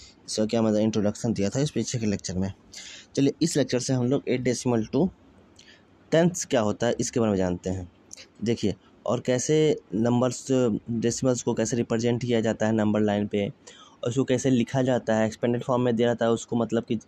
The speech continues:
छोटे फॉर्म में लिखा, लिख-, लिखना होता है, तो उस चीज़ को हम लोग जानने की कोशिश करेंगे। चलिए शुरू करते हैं बिना किसी देरी के। चलिए, "रवि and राजू measure the length of their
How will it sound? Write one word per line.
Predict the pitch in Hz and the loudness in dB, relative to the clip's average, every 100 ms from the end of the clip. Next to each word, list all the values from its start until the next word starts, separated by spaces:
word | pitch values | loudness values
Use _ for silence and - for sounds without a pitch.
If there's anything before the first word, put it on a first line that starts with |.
| - - - - | -16 -20 -20 -4
छोटे | 131 120 | -2 0
फॉर्म | 120 127 | 0 2
में | 127 | 2
लिखा, | 117 117 120 | 2 0 -2
लिख-, | - 110 110 120 101 | 0 0 0 -4 -2
लिखना | 113 120 117 | 0 0 0
होता | 98 95 | 0 0
है, | 110 | -2
तो | 120 | -2
उस | 117 - | -6 -4
चीज़ | 131 117 | -4 -2
को | 110 | -2
हम | 107 | 0
लोग | 110 | 2
जानने | 120 95 101 | 2 0 0
की | 110 | -2
कोशिश | 95 - - | -4 -6 -10
करेंगे। | 92 92 98 - - - - - | -10 -10 -14 -20 -20 -20 -20 -6
चलिए | 123 135 | 0 0
शुरू | 131 127 | 2 0
करते | 120 107 117 | 0 -2 0
हैं | 147 147 - - - - - - - - | 0 -2 -8 -20 -20 -20 -20 -20 -12 0
बिना | 147 135 | 2 4
किसी | 117 107 | 4 2
देरी | 98 95 90 | 2 2 0
के। | 101 - - - - - | -2 -8 -16 -20 -20 -8
चलिए, | 123 113 85 - - - 117 | -2 0 -2 -10 -20 -6 0
"रवि | 127 147 | 2 2
and | 147 139 | 2 2
राजू | 135 135 | 2 4
measure | 143 123 127 | 4 4 2
the | 127 123 | 0 0
length | 120 123 120 | 2 0 0
of | 110 | 0
their | 104 | 0